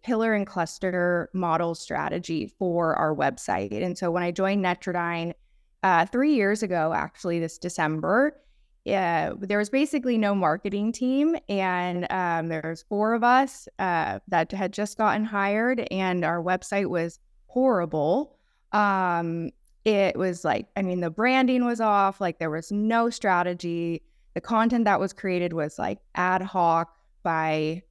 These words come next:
maybe a product manager. Um, and so I brought a strategy and a pillar cluster model strategy because that was the fastest way to, to get organic traffic and establish authority with Google,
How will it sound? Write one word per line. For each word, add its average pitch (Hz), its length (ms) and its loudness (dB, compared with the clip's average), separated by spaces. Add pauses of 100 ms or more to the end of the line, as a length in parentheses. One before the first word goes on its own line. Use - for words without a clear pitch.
(140)
maybe 190 300 0
a 175 60 0
product 175 420 -2
manager. 170 720 -2
Um, 170 320 0
and 185 160 -4
so 208 80 -6
I 185 80 0
brought 196 420 0
a 175 420 -4 (220)
strategy 226 640 2
and 180 140 0
a 160 40 0
pillar 180 320 0
cluster 170 540 -2
model 165 280 -2
strategy 160 460 -4
because 165 440 -6 (140)
that 190 180 6
was 202 140 0
the 190 80 -2
fastest 165 600 -2
way 170 460 0 (380)
to, 185 600 0
to 208 100 -4
get 175 200 0
organic 156 480 -2
traffic 254 720 0
and 190 140 -2
establish 170 500 -2
authority 170 720 -2 (240)
with 180 360 0
Google, 226 600 0